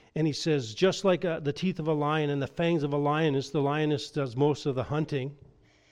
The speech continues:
Hunter-gatherers, I guess.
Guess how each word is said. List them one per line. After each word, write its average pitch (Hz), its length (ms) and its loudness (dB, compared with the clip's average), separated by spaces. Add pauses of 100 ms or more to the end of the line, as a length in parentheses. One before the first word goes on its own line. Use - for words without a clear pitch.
(1600)
Hunter-gatherers, 131 880 -4
I 127 60 -6
guess. 127 420 -8